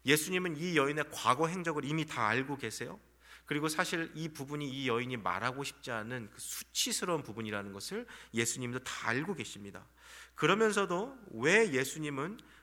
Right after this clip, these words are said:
지금 여섯 번째 남자와 동거하고 있는 이 사마리아 여인에게 굳이 남편을 데리고 오라고 말씀하셨을까요? 우리는 이 사-, 요한복음 사 장의 말씀의 흐름을 통해서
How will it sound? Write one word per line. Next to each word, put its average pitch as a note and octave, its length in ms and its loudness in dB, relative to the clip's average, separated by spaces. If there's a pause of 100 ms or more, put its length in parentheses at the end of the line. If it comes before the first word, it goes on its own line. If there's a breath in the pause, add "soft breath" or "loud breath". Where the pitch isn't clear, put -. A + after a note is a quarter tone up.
지금 D#3 300 -2
여섯 C#3+ 340 4
번째 F#3+ 340 2
남자와 C3 560 4
동거하고 C#3 640 -2
있는 C3 260 -6
이 C#3 120 -10
사마리아 C#3 640 0
여인에게 G#2+ 480 -6
굳이 C3+ 640 -2 (260 loud breath)
남편을 E3+ 720 0
데리고 A2 380 -4
오라고 G#2+ 440 -4 (180 loud breath)
말씀하셨을까요? F#2 920 -6 (800 loud breath)
우리는 C#3 580 0 (140)
이 C#3+ 520 -4
사-, - 280 -8 (100)
요한복음 C#3 500 2
사 A#2 280 0
장의 B2 320 0
말씀의 A2+ 460 -2
흐름을 F3 420 -4
통해서 G#2+ 640 -8